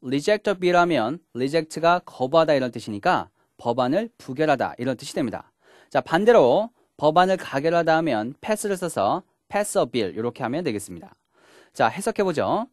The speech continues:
나는 그 법안이 부결되기를 제안한다. 이런 말이 되겠어요. 자, 앞에서 여러 번 설명해드렸지만 제안, 주장, 명령을 나타내는 동사, 즉 propose, suggest,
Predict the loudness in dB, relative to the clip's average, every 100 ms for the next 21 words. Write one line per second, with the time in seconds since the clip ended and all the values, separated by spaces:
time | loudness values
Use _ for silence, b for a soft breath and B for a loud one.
0 | _ _ _ -2 2 2 0 0 0 2
1 | 2 2 2 -2 -6 _ _ -10 -2 0
2 | 2 0 0 -4 -4 -2 0 0 -4 -6
3 | _ -2 0 2 0 -2 -6 -6 -2 -2
4 | -4 -10 _ b b b b _ 2 4
5 | 2 0 4 4 4 0 -4 -4 -2 0
6 | -2 0 2 2 0 -8 _ -8 2 4
7 | 4 2 -8 _ -14 -8 0 0 0 -6
8 | -2 -2 0 -2 0 2 0 -2 -6 -4
9 | -4 -6 -6 -8 -10 _ -8 -4 -4 -6
10 | _ _ -6 -6 0 0 0 -6 -20 _
11 | _ -10 -6 -6 -2 0 0 -2 -16